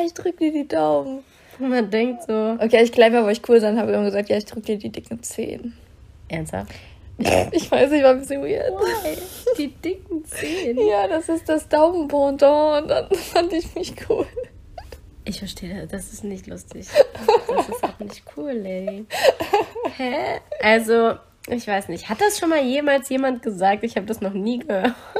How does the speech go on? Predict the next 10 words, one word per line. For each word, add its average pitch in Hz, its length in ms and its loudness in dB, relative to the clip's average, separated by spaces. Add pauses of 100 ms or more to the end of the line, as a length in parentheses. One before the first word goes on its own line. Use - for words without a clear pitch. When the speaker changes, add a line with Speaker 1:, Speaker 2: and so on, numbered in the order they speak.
(500)
Speaker 1:
Die 202 100 -2
Speaker 2:
Dass 196 60 -8
Speaker 1:
dicken 240 260 0
Speaker 2:
jemand - 160 -16
Speaker 1:
Zehen 262 300 4
drücken? 208 220 -2
Speaker 2:
dicken 320 320 -6
Zehen. 339 560 -8
Ich 302 200 -8
glaub, 247 240 -6